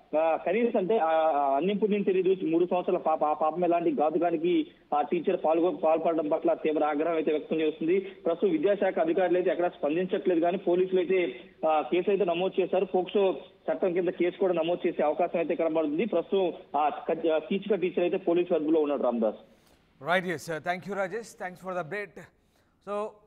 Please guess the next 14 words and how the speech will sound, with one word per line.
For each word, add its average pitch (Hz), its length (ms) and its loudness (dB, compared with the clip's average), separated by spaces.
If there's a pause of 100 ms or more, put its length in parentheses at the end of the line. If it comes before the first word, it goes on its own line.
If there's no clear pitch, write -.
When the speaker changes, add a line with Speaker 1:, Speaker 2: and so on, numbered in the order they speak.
Speaker 2:
కృష్ణా 247 460 -2
జిల్లాలో 214 720 2
కొంతమంది 220 800 -4 (100)
కీచక 240 420 -6
ఉపాధ్యాయులు 185 880 -2 (500)
ఎందుకు 214 220 -8
ఇలా 220 120 0
చేస్తున్నారు, 143 440 -16
అసలు 160 240 -16
కి-, - 260 -20 (720)
చిన్నారులపై 233 520 2
ఎందుకు 214 360 -8
ఇలాంటి 196 460 -4
వేధింపులకు 185 920 -8